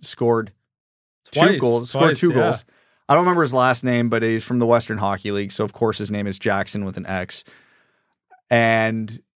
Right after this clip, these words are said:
Speaker 1: it was, yeah, that was such a super cool story. You don't, you're, how often are you ever gonna
Speaker 2: They were
Speaker 1: see
Speaker 2: good
Speaker 1: that?
Speaker 2: goals too. They weren't just
Speaker 1: <laughs> I
Speaker 2: like
Speaker 1: know.
Speaker 2: tap-ins at the side of the net. They were,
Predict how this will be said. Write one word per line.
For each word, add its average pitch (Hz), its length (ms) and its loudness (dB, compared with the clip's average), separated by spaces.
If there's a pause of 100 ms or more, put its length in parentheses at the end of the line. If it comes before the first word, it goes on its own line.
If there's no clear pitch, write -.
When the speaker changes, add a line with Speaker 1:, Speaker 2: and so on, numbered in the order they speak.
(140)
Speaker 1:
it 143 260 0
was, 131 340 2
yeah, 127 160 4
that 131 80 6
was 151 140 4
such 165 240 0
a 107 40 -6
super 107 320 -6
cool 107 240 -6
story. 101 320 -4
You 110 60 -2
don't, 131 280 0
you're, 165 260 0 (200)
how 226 200 2
often 233 300 0
are 175 60 0
you 147 220 -6
ever 123 280 0
gonna 113 200 -4
Speaker 2:
They 196 100 4
were 262 80 2
Speaker 1:
see - 80 0
Speaker 2:
good 240 160 2
Speaker 1:
that? - 60 -6
Speaker 2:
goals 233 400 2
too. 277 240 0
They 185 100 4
weren't 226 200 0
just 214 200 0
Speaker 1:
<laughs> - 0 -
I 185 40 2
Speaker 2:
like 185 140 6 (180)
Speaker 1:
know. 170 200 4 (260)
Speaker 2:
tap-ins 185 600 0
at 165 100 -2
the 160 80 -6
side 160 220 2
of 147 80 -2
the 135 100 -4
net. 170 220 2
They 156 160 2
were, 143 600 2